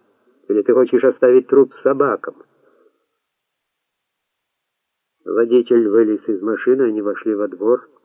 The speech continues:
На земле лежал Махмуд, рядом с которым валялся его пистолет. Метрах в десяти от него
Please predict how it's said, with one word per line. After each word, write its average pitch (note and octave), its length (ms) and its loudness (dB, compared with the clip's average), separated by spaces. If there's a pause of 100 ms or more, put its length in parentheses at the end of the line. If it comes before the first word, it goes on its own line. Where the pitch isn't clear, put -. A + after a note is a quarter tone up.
(960)
На G2+ 100 -6
земле A2+ 280 -2
лежал G#2+ 360 -2
Махмуд, A#2 560 -2 (140)
рядом B2 380 -4
с - 60 -20
которым A2+ 400 -2
валялся G#2+ 480 -4
его G2 260 -4
пистолет. G2+ 600 -12 (1120)
Метрах C3 400 -2
в G2 80 -10
десяти A#2+ 380 0
от C3+ 160 4
него C3+ 420 0